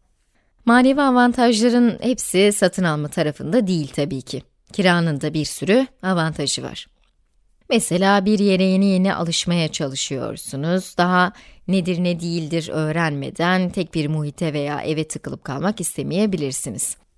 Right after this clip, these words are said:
Yani esneklik arıyor olabilirsiniz. Evet, esneklikten bahsediyorum. Ev alıp satmanın birçok maliyeti olacaktır. Bunlardan birisi emlakçı komisyonudur.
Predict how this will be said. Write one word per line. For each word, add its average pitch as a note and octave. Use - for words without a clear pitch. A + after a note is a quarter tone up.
Yani D#3+
esneklik E3
arıyor D#3+
olabilirsiniz. D3
Evet, D#3
esneklikten D#3+
bahsediyorum. C#3
Ev A3
alıp A#3
satmanın G3+
birçok A#3+
maliyeti F#3+
olacaktır. C#3
Bunlardan E3
birisi -
emlakçı E3
komisyonudur. C#3